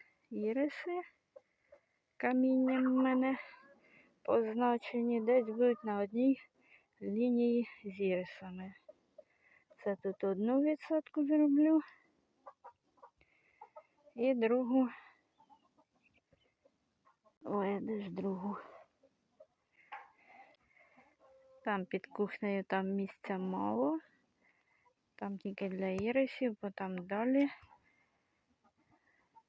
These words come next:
вихід туди в загорожу до курей.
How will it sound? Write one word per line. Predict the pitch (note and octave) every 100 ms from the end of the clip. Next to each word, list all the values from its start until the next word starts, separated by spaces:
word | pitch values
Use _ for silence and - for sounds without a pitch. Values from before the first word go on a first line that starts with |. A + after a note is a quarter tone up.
| - - _ C5 - - - _ _ _ _
вихід | A3+ G3+ G3+ F#3+ - G#3+ G3 - - - - _ _ _ _ _ _ _ _ _ _ _ -
туди | G#3 G3 G#3
в | G3+
загорожу | G3 G3+ G3+ G3+ G3+ F#3+ G3
до | G3 G3
курей. | - - G3 G3+ A#3 C#4+ D#4+